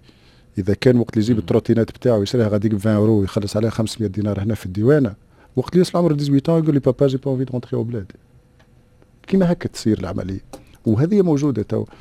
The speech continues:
Speaker 1: أنا ثم الناس سيرتو الجيل الثالث والرابع، ثم ناس الباسبور تونسي وبطاقة تعريف تونسية ما تهموش أصلًا، لأن البلاد ما حسيتوش.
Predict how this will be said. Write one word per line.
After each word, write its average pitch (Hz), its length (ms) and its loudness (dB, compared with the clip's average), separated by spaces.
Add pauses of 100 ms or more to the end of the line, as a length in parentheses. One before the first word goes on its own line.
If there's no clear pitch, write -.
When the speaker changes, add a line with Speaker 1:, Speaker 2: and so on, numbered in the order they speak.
(300)
Speaker 1:
أنا 120 240 0 (240)
ثم 117 240 4
الناس 113 720 0
سيرتو 110 440 -2
الجيل 120 220 0
الثالث 117 420 0
والرابع، 107 400 -2 (1080)
ثم 127 160 6
ناس 151 300 0 (180)
الباسبور 120 720 -2
تونسي 135 560 -2
وبطاقة 117 340 -6
تعريف 131 260 -4
تونسية 135 320 -6
ما 156 80 -2
تهموش 147 400 -4
أصلًا، 117 380 -6 (500)
لأن 131 160 0
البلاد 135 280 0
ما 143 100 2
حسيتوش. 131 680 0